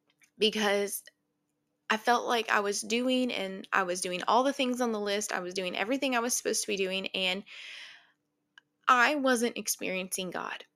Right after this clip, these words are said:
I wasn't feeling him. I wasn't s-, I wasn't in his presence, it felt like, ever. And it was discouraging. I, I would open my Bible and say, "God, you know, speak to me, speak to me what I need to hear today." And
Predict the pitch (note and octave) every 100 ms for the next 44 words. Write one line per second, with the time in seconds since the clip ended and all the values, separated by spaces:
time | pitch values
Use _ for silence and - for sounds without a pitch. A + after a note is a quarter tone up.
0 | _ _ G3+ G3 G3 - - A3+ B3 C4
1 | A#3+ A3 B3 A#3+ - G3+ G3+ G3+ A3 -
2 | - - - - _ _ - G#3+ A#3+ A3+
3 | G#3+ F#3+ G3 - - A3 A#3+ C4 B3 -
4 | - B3+ A#3 G3+ - G#3+ A#3 C4+ C#4+ -
5 | - - - - - - _ - A#3+ G#3+
6 | G#3+ G#3+ - - _ _ _ _ _ _
7 | _ _ _ - - F4 - C#4+ - F#3+
8 | C4+ G#3+ A3+ - _ _ _ _ - G3+
9 | G3+ G3+ G3+ - _ _ - A3 G#3 -
10 | A3+ A3+ A#3+ A3+ G3 G#3 B3+ C4 A3 G3+
11 | G#3+ - - G3 F#3+ - B3 A3+ F#3+ G#3+
12 | - D#4 - C4+ F#3+ G#3 - G#3+ - B3
13 | B3 B3 - - B3 A#3+ B3+ C4 B3+ C4+
14 | D#4 G#3+ F3+ G3+ A3 G3+ G3+ G#3 G#3+